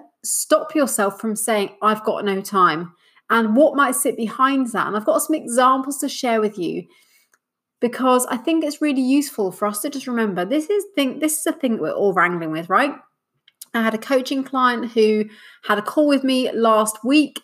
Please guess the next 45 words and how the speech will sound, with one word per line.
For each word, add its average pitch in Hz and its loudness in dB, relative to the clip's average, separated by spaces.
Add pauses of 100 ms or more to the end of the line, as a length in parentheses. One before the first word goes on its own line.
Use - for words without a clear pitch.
and 220 -2
she - -4
was 269 0
saying, 220 -2
"I 226 -8 (120)
just - 0
need 240 -4
to, 196 0
I 175 -4
haven't 208 -10
got 170 -6
any 147 -10
time 311 0
to 294 -6
do 320 2
things. 302 -2 (500)
I 202 -8
get 220 0
to - -10
the 226 6
end 220 2
of 180 -6
the 208 2
day 269 2
and 254 2
I - -4
haven't 196 -2
done 185 -6
the 180 -6
things 185 -4
I 175 2
wanted 294 0
to - -12
do. 294 0 (440)
Um, 180 -4
I 208 -2
feel 240 0
really 190 0
disorganized. 294 2
I - 0
can't 180 -2
keep - -4
up - 2
with 294 0
things. 294 2